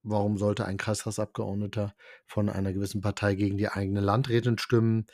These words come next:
Ähm, sind das alles Dinge, die dazu führen, dass ge-, gerade vielleicht die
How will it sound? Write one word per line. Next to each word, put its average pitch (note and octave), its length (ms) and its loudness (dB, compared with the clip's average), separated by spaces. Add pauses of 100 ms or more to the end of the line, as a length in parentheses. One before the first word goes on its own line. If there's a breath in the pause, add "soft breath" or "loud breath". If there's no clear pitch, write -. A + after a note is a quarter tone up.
(320 loud breath)
Ähm, G2+ 320 2
sind A2+ 300 4
das A#2 140 2
alles A2+ 260 2
Dinge, A#2+ 300 2
die A2 480 -4 (1200)
dazu A#2 420 0
führen, C3+ 320 6
dass A#2 160 0
ge-, - 120 -18 (100)
gerade A#2+ 480 4 (280 loud breath)
vielleicht A2+ 640 2
die A#2 140 -8